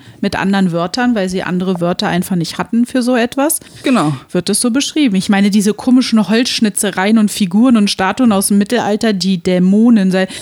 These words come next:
Speaker 1: es sieht doch alles ein bisschen komisch aus. Wie soll ich denn das anders beschreiben?
Speaker 2: Ja, eben. Du findest ja keine, du kannst ja nicht sagen, das sieht aus wie ein Außerirdischer. Das, den Begriff, der war ja wahrscheinlich noch gar nicht richt-,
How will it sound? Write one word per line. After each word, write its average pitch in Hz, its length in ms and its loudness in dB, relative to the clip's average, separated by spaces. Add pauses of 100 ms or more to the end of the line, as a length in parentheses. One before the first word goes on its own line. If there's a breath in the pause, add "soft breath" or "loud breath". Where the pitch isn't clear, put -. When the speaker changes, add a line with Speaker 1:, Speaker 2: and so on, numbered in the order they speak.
(160 loud breath)
Speaker 1:
es - 140 -4
sieht 170 140 -4
doch 302 120 0
alles 165 280 -2
ein 170 60 0
bisschen 170 420 0 (1000)
komisch 156 600 -4
aus. 139 380 -6 (160)
Wie 180 80 -4
soll 180 140 0
ich 196 40 0
denn 185 60 0
das 190 100 0
anders 190 280 0
beschreiben? 180 640 -2 (680 loud breath)
Speaker 2:
Ja, 214 60 2
eben. 151 400 2
Du 151 160 -2
findest 190 420 -2
ja 190 60 2
keine, 175 340 0
du 165 100 0
kannst 175 160 0
ja 180 60 0
nicht 170 80 0
sagen, 165 260 -2
das 131 140 -8
sieht - 160 -6
aus - 160 -6
wie 302 40 -2
ein 269 60 4
Außerirdischer. 135 540 -2
Das, 127 260 -8
den 156 320 -2
Begriff, 160 360 -2
der 151 160 -2
war 151 100 2
ja 165 80 2
wahrscheinlich 160 340 0
noch 156 60 -2
gar 147 140 -2
nicht 151 160 -2
richt-, 151 240 -4